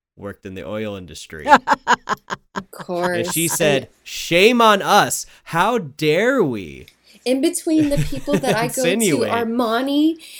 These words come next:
Speaker 3: and all of the other places I go to talk to,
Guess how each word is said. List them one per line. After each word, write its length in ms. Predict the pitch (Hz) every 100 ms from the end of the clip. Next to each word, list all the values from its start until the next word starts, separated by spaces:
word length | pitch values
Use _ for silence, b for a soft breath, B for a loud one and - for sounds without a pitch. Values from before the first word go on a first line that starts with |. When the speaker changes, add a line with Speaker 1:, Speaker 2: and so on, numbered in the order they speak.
| B 226
Speaker 3:
and 180 | 233 -
all 300 | 226 262 294
of 120 | 285
the 140 | 302 -
other 320 | 214 254 285
places 500 | - 320 294 311 311
I 120 | 302
go 200 | 302 311
to 140 | 208
talk 520 | 185 - 185 196 - -
to, 360 | 330 330 349